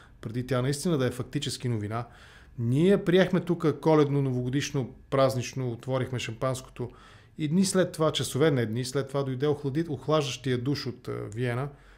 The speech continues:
че всъщност май малко бързаме. Подобен подход към политиката, когато,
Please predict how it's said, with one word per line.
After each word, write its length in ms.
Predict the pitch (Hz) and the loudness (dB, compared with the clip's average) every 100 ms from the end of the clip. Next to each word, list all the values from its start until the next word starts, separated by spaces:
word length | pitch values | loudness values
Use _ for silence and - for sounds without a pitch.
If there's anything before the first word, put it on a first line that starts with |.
| _ | _
че 100 | - | -12
всъщност 400 | - 151 143 139 | -6 -4 -4 -4
май 180 | 139 143 | 0 2
малко 300 | 135 135 135 | 2 0 -2
бързаме. 500 | 117 139 104 95 87 - _ - - - - - - - - _ - | 0 0 0 -6 -10 -18 _ -20 -20 -20 -20 -20 -20 -20 -20 _ -4
Подобен 360 | 123 175 220 | 6 10 10
подход 380 | 214 180 190 208 | 6 2 2 2
към 160 | 202 156 | 2 2
политиката, 580 | 151 147 185 143 175 170 | 2 2 2 2 0 -2
когато, 1000 | 151 165 165 160 151 147 139 131 131 | 2 2 2 2 4 4 2 0 -6